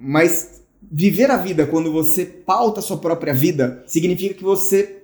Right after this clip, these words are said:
pauta a própria existência e você começa a ter um pouco mais de controle. E, e eu gosto muito, gostei muito da analogia do navegar, porque quando você tá navegando, você não tem controle do mar, do vento, das ondas, do tempo, mas, ao mesmo tempo, você também não tá perdido.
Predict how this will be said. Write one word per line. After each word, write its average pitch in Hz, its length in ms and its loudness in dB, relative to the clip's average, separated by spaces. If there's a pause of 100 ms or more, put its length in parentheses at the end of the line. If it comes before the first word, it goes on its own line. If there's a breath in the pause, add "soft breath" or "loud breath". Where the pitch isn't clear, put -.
pauta 226 420 -2
a - 60 -6
própria 180 420 -4
existência 135 800 0 (100)
e 139 60 0
você 165 460 2
começa 196 680 0
a 147 220 -8
ter - 160 -4
um 202 80 2
pouco 208 260 0
mais 196 260 -2
de 196 80 -6
controle. 180 680 2 (240 loud breath)
E, 170 240 -2
e 185 40 4
eu 180 100 6
gosto 208 260 2
muito, 233 260 0 (120)
gostei 175 260 -4
muito 254 240 2
da 247 100 -6
analogia 180 400 0
do 156 120 2
navegar, 139 420 0
porque - 160 -18
quando 302 140 -8
você - 100 -4
tá 247 80 -4
navegando, 180 380 2
você 240 120 0
não 262 120 4
tem 277 240 0
controle 175 460 2
do 139 120 -2
mar, 170 340 -4
do 147 140 -6
vento, 175 360 -2
das 127 200 -6
ondas, 160 300 -2
do 143 180 -8
tempo, 175 600 0 (320 loud breath)
mas, 165 760 2 (100)
ao 170 140 0
mesmo 202 300 2
tempo, 226 280 -2
você 190 200 -4
também 208 320 2
não 240 120 6
tá 208 140 -4
perdido. 151 720 0